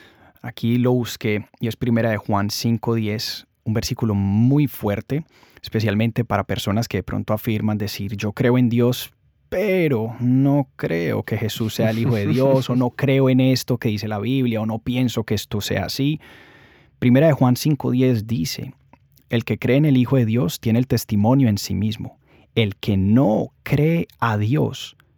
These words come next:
ha hecho a Dios mentiroso, porque no ha creído en el testimonio que Dios ha dado respecto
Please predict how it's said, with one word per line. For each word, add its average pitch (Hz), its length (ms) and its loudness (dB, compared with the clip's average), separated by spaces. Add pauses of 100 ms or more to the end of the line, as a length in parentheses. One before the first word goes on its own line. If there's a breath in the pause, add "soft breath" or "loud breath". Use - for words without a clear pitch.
(220)
ha 107 200 4
hecho 117 220 2
a 107 40 2
Dios 113 240 4
mentiroso, 104 720 0 (220)
porque 110 260 0
no 104 100 2
ha 101 60 0
creído 107 300 0
en 107 60 2
el 98 100 -2
testimonio 104 560 -2
que 101 160 -4
Dios 104 280 -2
ha 107 120 0
dado 101 280 0
respecto - 680 -6